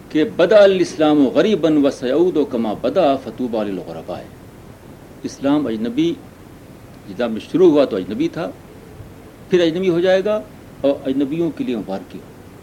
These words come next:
تو اس کا مطلب یہی ہے کہ اسلام کی کچھ چیزیں تو ہم ضرور جانیں گے، لیکن جو زیادہ گہری باتیں ہیں، جو اسلام کی اصل اسپرٹ ہے، جس میں اسلام کے فتوحات کا راز چھپا ہوا ہے،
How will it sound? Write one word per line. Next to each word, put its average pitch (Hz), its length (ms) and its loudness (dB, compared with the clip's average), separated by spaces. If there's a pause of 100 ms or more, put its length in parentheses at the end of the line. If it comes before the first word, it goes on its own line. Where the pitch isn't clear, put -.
(760)
تو - 80 -4
اس - 120 -8
کا 185 80 -2
مطلب 202 340 -2
یہی 165 280 0
ہے 233 100 2
کہ 190 200 -4
اسلام 208 480 -2 (100)
کی 214 260 -6 (380)
کچھ 226 120 -6 (100)
چیزیں 196 140 0
تو 185 100 -8
ہم 151 140 -4
ضرور 208 160 0
جانیں 120 340 -2
گے، 208 200 2
لیکن 175 320 -4
جو 190 100 0
زیادہ 190 280 2 (120)
گہری 240 200 6
باتیں - 300 2
ہیں، 104 140 -6 (400)
جو 135 60 0
اسلام 202 340 -4
کی 214 120 -6
اصل 175 200 -6
اسپرٹ 220 400 -2
ہے، - 120 -12 (1700)
جس - 180 -12
میں 247 80 2
اسلام 202 300 -2
کے 196 160 -4
فتوحات 160 400 -2
کا 160 80 -2
راز 226 200 2
چھپا 220 200 0
ہوا 127 240 -2
ہے، 85 60 -8